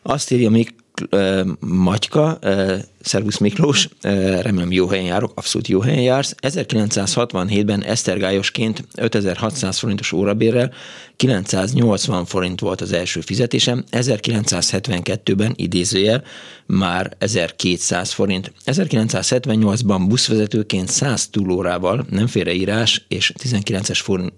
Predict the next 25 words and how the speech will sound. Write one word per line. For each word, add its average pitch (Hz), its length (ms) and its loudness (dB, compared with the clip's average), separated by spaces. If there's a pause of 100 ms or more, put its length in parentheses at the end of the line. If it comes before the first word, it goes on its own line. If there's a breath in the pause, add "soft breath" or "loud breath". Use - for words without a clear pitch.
tizenkilenc 110 500 0
forintos 104 300 0
órabérrel 107 560 2 (400 loud breath)
ötezer-hatszáz 95 960 -2
forint 98 320 0
fizetést 104 420 0
kaptam. 107 480 0
Néhány 117 360 2
év 101 160 2
múlva 101 380 2
hatezer-ötszázat 92 1000 -4
kaptam 98 400 -4
nagyjából 92 460 -2
kétszáz 98 540 -2
órára, 101 420 0 (400 loud breath)
vagyis 90 300 -2
ez 107 140 0
az 104 280 0
órabérem 98 580 0
körülbelül 85 460 -2
harminchárom 90 960 -6
forint 95 260 -4
lehetett, 95 340 -4
írta 104 380 -2 (220)
Árpád 95 560 -2